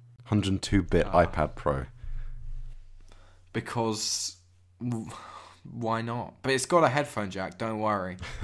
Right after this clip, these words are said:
Speaker 1: <laughs> What, the Samsung
Speaker 2: I bet
Speaker 1: fridge?
Speaker 2: their fridges have headphone jacks. I bet they have headphone jacks somewhere.
Speaker 1: Or, yeah, maybe.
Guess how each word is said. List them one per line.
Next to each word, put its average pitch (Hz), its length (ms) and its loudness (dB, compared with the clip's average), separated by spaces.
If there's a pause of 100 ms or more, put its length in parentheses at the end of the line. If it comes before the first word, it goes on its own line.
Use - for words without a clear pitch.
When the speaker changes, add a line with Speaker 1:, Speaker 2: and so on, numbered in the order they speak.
(120)
Speaker 1:
<laughs> 127 100 2 (880)
What, 80 260 0
the 76 80 -6
Samsung 82 420 2
Speaker 2:
I 120 80 2
bet 120 240 4
Speaker 1:
fridge? - 20 0
Speaker 2:
their 101 100 0
fridges 98 400 -4
have 90 120 -4
headphone 92 380 -6
jacks. - 520 -8
I 113 60 -2
bet 117 300 -2
they 127 60 -6
have 117 180 -6
headphone 104 340 -8
jacks - 280 -10
somewhere. 92 680 -4
Speaker 1:
Or, 87 340 4 (120)
yeah, 87 180 0
maybe. 78 380 0